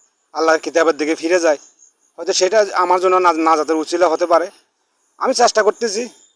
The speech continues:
যে আমার মুসলিম ভাই বোনদেরকে এবং যারা অমুসলিমও আছেন, সবাই যেন কোরআনের দিকে ফিরে আসে, কোরআন জানার চেষ্টা করে, কোরআন বোঝার চেষ্টা করে।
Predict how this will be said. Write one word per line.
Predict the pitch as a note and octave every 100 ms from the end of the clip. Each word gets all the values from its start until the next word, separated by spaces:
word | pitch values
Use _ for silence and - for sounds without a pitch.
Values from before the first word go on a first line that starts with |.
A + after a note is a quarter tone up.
| _
যে | D3+
আমার | E3
মুসলিম | F3+ D#3 - G3 E3
ভাই | D#3+
বোনদেরকে | E3+ F3+ F3 D#3 F3
এবং | D#3+ F#3+ - _ _
যারা | D3+ E3
অমুসলিমও | E3 - F3 G3
আছেন, | F3 - E3+ _ _ _ _ _ _ _
সবাই | G3+ A3+
যেন | A3+ A3+ G#3 _ _ _
কোরআনের | E3+ F3+ F3+
দিকে | E3 F3
ফিরে | D#3+ F#3
আসে, | F#3+ G3
কোরআন | - D#3+ D#3+ C#3+ _ _ _ C3
জানার | D#3+ E3
চেষ্টা | - D#3+ -
করে, | D3+ E3+
কোরআন | E3 D#3+ D#3
বোঝার | C#3 D3+ F3
চেষ্টা | F#3 F3 F3
করে। | E3+ F3